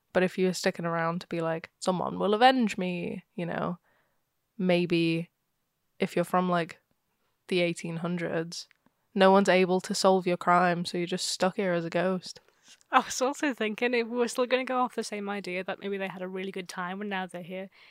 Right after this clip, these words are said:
Speaker 2: is everyone in the
Speaker 1: <laughs>
Speaker 2: two thousands miserable?
Speaker 1: Everyone had a shit time in the two thousands. There's a reason that no ghosts like the Spice Girls,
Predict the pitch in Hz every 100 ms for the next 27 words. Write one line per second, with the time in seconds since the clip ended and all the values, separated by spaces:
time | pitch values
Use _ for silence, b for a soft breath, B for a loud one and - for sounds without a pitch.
0 | b - - 311 311 320 349 285 254 -
1 | 330 262 233 262 262 262 294 - 302 311
2 | 349 302 - 277 - 254 247 - - 233
3 | _ - 185 185 196 202 214 196 190 185
4 | 185 202 208 - B B - 233 214 208
5 | 185 208 233 208 175 175 185 185 185 170
6 | 196 - - - 180 170 185 - - 165
7 | 202 - 170 156 190